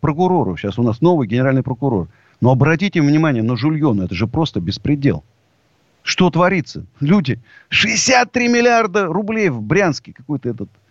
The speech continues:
икс-ставка какая-то, один икс ставка. Шестьдесят три миллиарда рублей,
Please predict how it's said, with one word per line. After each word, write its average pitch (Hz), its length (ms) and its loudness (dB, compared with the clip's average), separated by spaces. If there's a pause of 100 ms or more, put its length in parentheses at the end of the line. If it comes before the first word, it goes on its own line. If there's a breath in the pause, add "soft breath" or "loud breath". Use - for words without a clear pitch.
(480 soft breath)
икс-ставка - 680 0
какая-то, 98 480 -8
один 120 240 2
икс 120 120 -4
ставка. - 380 -4 (240)
Шестьдесят 233 540 2
три 226 120 -2
миллиарда 208 400 0
рублей, 175 400 -2